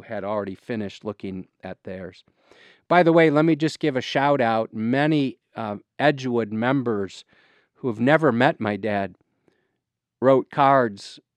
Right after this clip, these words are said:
and letters to my dad, and he would look over at me and he'd say, "Who's this?" And I said, "It was an Edgewood member," and he just smiled. He said, "Another one?" <laughs>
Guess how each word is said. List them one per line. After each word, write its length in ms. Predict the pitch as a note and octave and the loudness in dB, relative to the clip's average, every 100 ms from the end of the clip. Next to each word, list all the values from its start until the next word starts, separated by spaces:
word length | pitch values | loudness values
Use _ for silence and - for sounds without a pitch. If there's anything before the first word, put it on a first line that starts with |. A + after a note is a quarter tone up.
| _ _ - | _ _ -6
and 160 | A2+ A2+ | -4 0
letters 440 | C3 B2+ G#2+ - | 0 0 -4 -8
to 120 | - | -10
my 200 | G#2 G2 | -8 -8
dad, 360 | F2 G2 G2 F#2+ | -8 -6 -6 -10
and 140 | G2 | -10
he 140 | A#2 B2 | -8 -4
would 260 | A#2+ G2+ - | -4 -4 -6
look 280 | B2+ C3+ | -4 0
over 280 | D3+ D#3+ D3 | 2 4 2
at 80 | A#2 | -2
me 100 | A#2 | -4
and 60 | A2 | -4
he'd 120 | G#2 | -6
say, 220 | C3 G#2 | -6 -6
"Who's 300 | - D#3 A#2 | -2 -4 -2
this?" 400 | E3+ E3 - - _ _ _ _ _ - | 0 0 -2 -16 _ _ _ _ _ -6
And 80 | A2+ | -6
I 40 | |
said, 300 | - C#3+ C3 | 0 0 2
"It 80 | D#3 | 2
was 160 | C#3+ | 2
an 180 | E3 C3 _ _ _ | 0 -2 _ _ _
Edgewood 380 | D#3 D#3 D#3+ C3 | -2 2 0 2
member," 400 | D3 E3+ D3 A#2+ | 4 4 4 2
and 100 | A2+ | 2
he 100 | B2+ | -2
just 240 | A#2+ B2 | -4 -6
smiled. 440 | - B2 D3 C3+ G#2 | -2 2 2 2 0
He 100 | G2 | -6
said, 260 | - G#2 - | -6 -8 -6
"Another 380 | B2+ D3 E3+ A#3+ | 0 0 4 6
one?" 240 | B3+ C#4+ - - | 6 4 0 -6
<laughs> 340 | E3 - - | -8 -8 -20